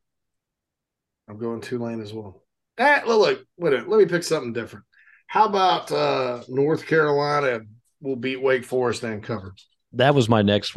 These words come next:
Speaker 2: one. I was, I was tempted. I just
Speaker 1: I
Speaker 2: can't find it within me to bet against Hartman and
Speaker 1: Yeah, I, I
Speaker 2: Clawson.
Speaker 1: think, I think so many people have, like, P-, like, a little bit of, uh,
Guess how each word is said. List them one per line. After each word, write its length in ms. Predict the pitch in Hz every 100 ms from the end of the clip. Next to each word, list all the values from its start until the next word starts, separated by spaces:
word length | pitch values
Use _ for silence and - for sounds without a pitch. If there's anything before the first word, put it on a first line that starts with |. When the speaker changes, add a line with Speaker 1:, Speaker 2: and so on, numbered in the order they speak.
| -
Speaker 2:
one. 300 | 98 85 98
I 80 |
was, 160 | 98 - -
I 80 | 104
was 160 | 92
tempted. 360 | - 107 90 87
I 100 | 87
just 340 | - 110 -
Speaker 1:
I 80 | 71
Speaker 2:
can't 320 | - 110 - - - _ -
find 240 | 113 110
it 140 | 104 _ _ _ _ -
within 280 | 107 110
me 140 | 110 104
to 80 | 92
bet 200 | 110 104
against 320 | 95 95 -
Hartman 480 | - 110 90 98 95
and 240 | 90 82 - _ _ -
Speaker 1:
Yeah, 420 | 226 262 254 247
I, 40 | 269
I 40 |
Speaker 2:
Clawson. 360 | 202 - 240 285
Speaker 1:
think, 100 | 240
I 60 |
think 260 | 233 233 -
so 320 | - - 175
many 200 | 208 190
people 300 | 156 170 147
have, 200 | 113 123
like, 220 | 120 113
P-, 340 | - 143 147 -
like, 160 | 127
a 40 | 127
little 200 | 143 151
bit 140 | 143
of, 260 | 127 113 113
uh, 300 | 113 107